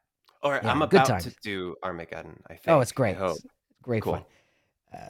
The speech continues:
Speaker 2: let's see. Laura Young asks, "I love Aaron. He gives the best hugs." That's not really
Speaker 1: Oh.
Speaker 2: a question.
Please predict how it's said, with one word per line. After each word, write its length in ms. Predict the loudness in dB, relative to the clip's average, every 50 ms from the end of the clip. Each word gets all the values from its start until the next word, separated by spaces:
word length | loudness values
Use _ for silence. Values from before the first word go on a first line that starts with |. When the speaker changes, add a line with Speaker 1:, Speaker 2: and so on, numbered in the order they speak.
| -14
Speaker 2:
let's 140 | -14 -12 -8
see. 120 | -6 -4 0
Laura 360 | 2 2 4 4 4 4 4
Young 360 | 6 8 8 8 8 6 6 4
asks, 680 | 2 2 2 2 2 0 -2 -6 -10 -10 -10 -10 -12 -14 _ _ _ _ _ _ _ _ _ _ _ _ _ _ 2
"I 160 | 6 6 8
love 260 | 10 10 10 8 8 6 6
Aaron. 420 | 8 8 10 10 10 8 8 8 4 0 _
He 180 | 6 8 8
gives 360 | 8 10 10 10 10 10 6 2
the 120 | 2 2
best 460 | 2 2 6 8 8 8 8 4 0 0
hugs." 640 | 4 6 8 8 8 6 2 0 -6 -10 -12 -12 -14 _ _ _ _ _ _ _ _ _ -2
That's 180 | -2 2 6 6
not 120 | 6 8
really 260 | 8 8 8 8 10
Speaker 1:
Oh. 40 | 8
Speaker 2:
a 40 | 8
question. 640 | 8 8 6 8 8 6 4 2 0 0 0 -2